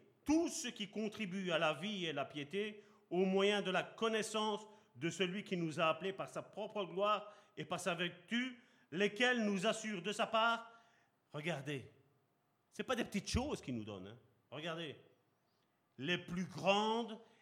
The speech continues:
et les plus précieuses promesses. Tu demandes des miettes et Dieu veut te donner un pain entier.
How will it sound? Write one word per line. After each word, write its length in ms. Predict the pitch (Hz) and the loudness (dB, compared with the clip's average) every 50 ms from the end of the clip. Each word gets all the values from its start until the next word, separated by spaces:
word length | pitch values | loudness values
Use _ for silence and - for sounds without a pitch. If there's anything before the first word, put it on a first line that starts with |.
| _ _ _ _ - | _ _ _ _ -6
et 120 | 143 156 | -6 -6
les 160 | 151 160 160 | -4 -4 -6
plus 260 | - - 143 165 170 | -8 -8 -8 -8 -8
précieuses 1160 | - - - - - 160 165 160 151 143 - - 143 147 147 151 151 156 151 156 156 147 - - - _ _ _ _ _ _ _ _ | -8 -8 -10 -6 -4 -2 -2 -2 -2 -4 -6 -6 -4 -2 -2 0 0 0 -2 -2 -4 -6 -10 -14 -18 _ _ _ _ _ _ _ _
promesses. 1120 | - - - 117 123 127 139 139 139 135 131 117 107 101 - - - - - - - - _ _ _ _ _ _ _ _ _ _ _ _ _ _ _ _ _ _ _ _ | -12 -12 -8 -4 -2 -2 0 2 4 4 4 2 0 -2 -6 -8 -10 -10 -10 -10 -12 -16 _ _ _ _ _ _ _ _ _ _ _ _ _ _ _ _ _ _ _ _
Tu 140 | - 185 151 | -8 -6 0
demandes 480 | 160 185 180 185 226 269 302 302 285 | 2 2 4 6 6 6 6 6 8
des 100 | 285 269 | 8 8
miettes 520 | 240 247 240 240 254 277 247 - - - - - - - _ _ _ | 8 10 10 10 10 10 8 2 -6 -12 -14 -18 -20 -20 _ _ _
et 120 | 165 170 | 0 0
Dieu 200 | 156 123 147 196 | 2 4 4 4
veut 120 | 196 180 175 | 4 4 2
te 100 | 180 175 | 0 0
donner 260 | 147 156 143 147 143 | 0 2 2 4 4
un 120 | 131 127 | 4 2
pain 180 | 117 123 135 120 | 2 0 0 0
entier. 440 | 117 113 104 - - 107 95 87 | 0 -2 -4 -6 -10 -12 -12 -14